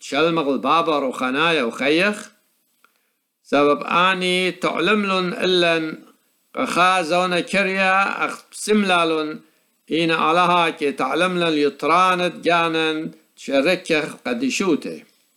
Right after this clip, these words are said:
كل تعلمتا لما بينبا سمت بدانو إلا مبشمنتا. إن بخرتا كما يطنتت زديقوتا وتشلاما الآن تبيشي تعلم بيو.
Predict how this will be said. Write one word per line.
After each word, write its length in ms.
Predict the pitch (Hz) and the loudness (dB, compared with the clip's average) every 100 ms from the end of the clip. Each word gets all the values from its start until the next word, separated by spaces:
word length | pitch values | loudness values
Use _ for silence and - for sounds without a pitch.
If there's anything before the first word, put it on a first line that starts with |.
| _ _ _ _ _ _ _ _ _ 175 | _ _ _ _ _ _ _ _ _ 2
كل 220 | 208 202 | 2 2
تعلمتا 1000 | 190 185 190 202 175 190 190 196 196 - | 2 2 2 0 -2 2 4 4 2 -2
لما 380 | 156 165 202 190 | -4 0 0 0
بينبا 520 | 175 190 190 180 180 | 0 -2 0 2 2
سمت 380 | 175 190 190 175 | 2 -2 -4 0
بدانو 600 | 175 139 180 175 170 170 | -2 2 2 2 2 2
إلا 420 | 165 - 175 160 151 | 0 0 0 0 0
مبشمنتا. 880 | 147 123 147 143 196 165 104 101 - _ _ _ _ _ 147 | -4 -6 -6 -2 -2 -2 -8 -16 -18 _ _ _ _ _ -4
إن 180 | 156 | -2
بخرتا 800 | 147 - 160 180 - 175 165 165 | -2 -2 0 0 0 2 2 2
كما 340 | 165 143 139 160 | -2 -4 -2 0
يطنتت 680 | 147 135 160 180 165 165 | 0 0 -2 -2 0 -2
زديقوتا 1120 | 160 147 120 127 165 185 180 180 175 170 170 - _ _ _ | 0 -2 -2 -6 -4 -2 0 2 4 2 -2 -12 _ _ _
وتشلاما 920 | - - 131 165 180 165 160 160 160 | -14 -8 -2 2 2 2 0 0 -2
الآن 520 | 139 170 160 151 135 | -2 0 0 -2 -2
تبيشي 300 | 160 143 139 | -2 -2 -2
تعلم 680 | 127 156 151 147 139 139 127 | -4 -2 -2 -2 -2 -2 0
بيو. 400 | 170 131 92 | 2 2 0